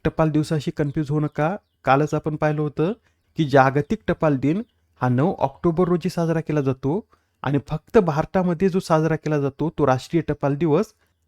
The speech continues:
आणि हा दहा ऑक्टोबर रोजी साजरा केला जातो. दहा ऑक्टोबरला अजून एक दिवस साजरा केला जातो व तो कोणता? तर वर्ल्ड मेंटल हेल्थ डे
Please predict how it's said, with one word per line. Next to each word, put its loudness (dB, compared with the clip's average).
आणि 4
हा 4
दहा 2
ऑक्टोबर -2
रोजी -2
साजरा 0
केला 0
जातो. -4
दहा -2
ऑक्टोबरला 0
अजून -2
एक -2
दिवस -2
साजरा 0
केला -2
जातो -4
व -8
तो -4
कोणता? -2
तर 4
वर्ल्ड 4
मेंटल 0
हेल्थ 0
डे 4